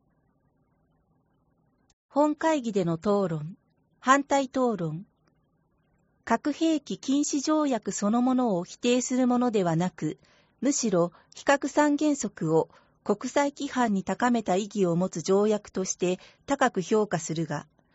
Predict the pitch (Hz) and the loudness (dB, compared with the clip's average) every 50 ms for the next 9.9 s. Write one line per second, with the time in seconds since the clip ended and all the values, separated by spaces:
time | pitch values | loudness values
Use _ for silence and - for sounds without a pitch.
0 | _ _ _ _ - - 277 302 311 294 - 269 254 233 208 190 180 - - 175 | _ _ _ _ -2 0 2 2 2 2 4 2 4 4 2 0 0 0 -2 -4
1 | - - 233 - 262 269 262 247 - 269 269 262 - - 190 180 180 170 165 165 | -2 -2 2 4 6 6 6 4 2 2 2 2 2 0 2 2 2 4 4 4
2 | 170 165 - - _ _ - - 220 240 254 254 262 254 247 247 - 254 - - | 2 2 -2 -14 _ _ -10 -2 2 4 6 6 6 4 2 0 -2 -4 -2 -2
3 | 202 190 - 240 247 247 247 247 233 233 233 208 226 233 226 233 202 - 220 233 | -2 0 2 2 2 2 2 2 2 2 0 0 0 0 0 0 2 2 4 4
4 | 240 247 - 254 254 254 247 262 247 214 208 185 170 170 - 196 208 214 220 208 | 4 2 2 0 2 2 2 2 2 2 2 0 0 0 2 2 2 2 2 2
5 | 214 214 208 196 175 156 - 156 156 - - _ _ - - _ _ _ _ _ | 2 2 2 0 0 -2 -2 -2 -4 -4 -6 _ _ -20 -20 _ _ _ _ _
6 | - - 262 302 294 269 254 285 254 - 247 233 208 180 165 180 185 190 - _ | 0 2 4 4 4 2 0 -2 0 2 2 2 4 2 2 2 2 0 -2 _
7 | _ _ _ - 226 254 311 294 277 - 233 202 190 185 170 - 190 190 175 240 | _ _ _ 2 4 4 4 4 2 2 0 0 0 0 0 -2 -2 0 2 2
8 | 247 262 254 - 247 254 247 - 247 247 247 240 233 185 175 165 180 180 - 240 | 2 0 0 0 0 0 0 0 0 0 0 2 2 2 2 4 2 2 2 2
9 | 240 247 240 - 240 226 240 247 233 214 - 185 165 156 160 156 - | 0 0 2 0 0 2 2 0 0 0 0 0 2 2 2 0 0